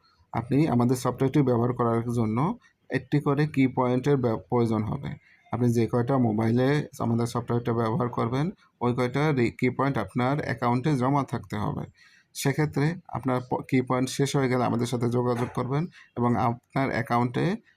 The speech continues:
আপনার প্রয়োজন মতো কি পয়েন্ট রিচার্জ করে দেওয়া হবে। আর পি-, আহ, কি পয়েন্টের পেমেন্ট হিসাবে আপনি চাইলে বিকাশ, রকেট, নগদ বা ব্যাংক বা যে অন্য যে কোনো মাধ্যমে আমাদেরকে প্রদান করতে পারবেন। আট, নতুনরা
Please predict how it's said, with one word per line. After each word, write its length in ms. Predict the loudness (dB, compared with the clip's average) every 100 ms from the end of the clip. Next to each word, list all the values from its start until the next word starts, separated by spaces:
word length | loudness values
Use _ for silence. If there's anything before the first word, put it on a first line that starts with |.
| _ -10
আপনার 280 | -4 -2 -2
প্রয়োজন 440 | 0 2 2 2
মতো 300 | 2 2 0 -2
কি 120 | -2
পয়েন্ট 300 | 0 0 0
রিচার্জ 400 | 2 0 0 -4 -2
করে 200 | -2 -2
দেওয়া 240 | -2 -2
হবে। 200 | -4 -6 -14 -18 _ _
আর 200 | -2 0 0
পি-, 320 | 0 2 2
আহ, 400 | 0 0 0 -2
কি 160 | -2 -4
পয়েন্টের 500 | 0 2 2 2 0 0
পেমেন্ট 420 | 0 2 2 2
হিসাবে 420 | 0 0 0 0 -2
আপনি 240 | -2 -2 -2
চাইলে 280 | 0 0
বিকাশ, 420 | 2 0 0 -4 -2
রকেট, 480 | -4 -4 -4 -4 -6 -6
নগদ 440 | -4 -2 -2 -4 -6 -12 -20 -20 _
বা 180 | -2 0 0
ব্যাংক 340 | 0 2 0 -2 -6
বা 120 | -2 -2
যে 120 | -2
অন্য 200 | 0 2 2
যে 100 | 2
কোনো 160 | 0 0
মাধ্যমে 380 | 2 2 0 0
আমাদেরকে 480 | 0 0 0 -2 -2 -4 -10 _ _ _
প্রদান 220 | -2 0 -2
করতে 240 | -4 -4 -4
পারবেন। 360 | -4 -6 -8 -10 _ _ _ _ _ _ _ _ _ -2
আট, 220 | -2 -2 -10 _ _ _ -2
নতুনরা 520 | 0 2 2 4